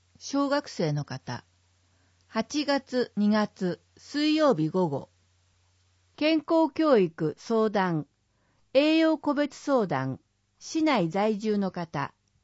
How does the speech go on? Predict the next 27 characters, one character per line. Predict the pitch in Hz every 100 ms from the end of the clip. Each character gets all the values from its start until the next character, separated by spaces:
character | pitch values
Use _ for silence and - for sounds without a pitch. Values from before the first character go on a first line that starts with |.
| _
食 | - 247 226
習 | - - 330
慣 | 311 262 190
な | 180 175
ど | 170
の | 160 151 -
個 | -
別 | 190 247 247
相 | - 254 196
談。 | 156 123 120 _ _ _ _ _ _ 247
原 | 262 277
則、 | 277 247 240 220 -
毎 | 196 233 277
月 | - - 240 226 -
第 | - 262
三 | 294 320 294
金 | 277 277 269
曜 | 262 233 165
日 | 143 135 - _
午 | 226 220
後。 | 165 - - _ _ _ _ _ _ _ _ -
健 | 285 311
康 | 294 320 320 294
教 | 311 294
育 | 196 160 156 151 -
相 | - 226 220
談。 | 202 190 170